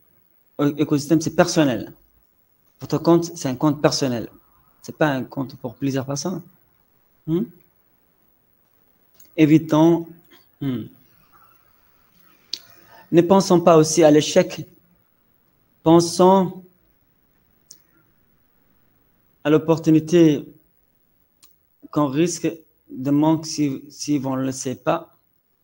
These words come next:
Pensons toujours de, de bonnes choses. Voyez, parce que il faut pas que, il faut pas qu'on soit toujours dépendant de quelqu'un.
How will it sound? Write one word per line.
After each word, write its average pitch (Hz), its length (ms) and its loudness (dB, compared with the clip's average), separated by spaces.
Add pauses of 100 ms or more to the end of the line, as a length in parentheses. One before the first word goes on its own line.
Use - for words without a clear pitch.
(1120)
Pensons 160 320 -4
toujours 151 380 -2
de, 127 300 -6
de 127 100 -4
bonnes 143 240 -4
choses. 165 460 -6 (1900)
Voyez, 151 380 -2 (1700)
parce 139 280 -10
que 156 380 -4 (800)
il 139 60 -16
faut 156 120 -6
pas 165 220 2
que, 160 160 -12 (440)
il - 60 -20
faut 160 100 -4
pas 175 160 0
qu'on 156 180 -4
soit 143 580 -2 (100)
toujours 151 220 -2
dépendant 143 340 -2
de 127 80 -4
quelqu'un. 170 440 -6